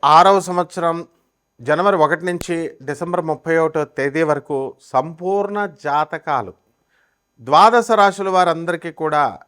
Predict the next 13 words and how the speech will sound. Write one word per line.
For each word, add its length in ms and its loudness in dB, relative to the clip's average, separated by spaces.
ఏ 120 -4
విధంగా 420 -6
ఉన్నాయో 540 -6
మీ 280 -12
ప్రొఫెసర్ 440 -4
డాక్టర్ 340 -4
ముల్లపూడి 440 -6
సత్యనారాయణమూర్తిని, 760 -10
వరల్డ్ 300 -6
నెంబర్ 220 -8
వన్ 220 -8
ఆస్ట్రాలజర్ని 680 -10
చెప్తున్నాను. 680 -16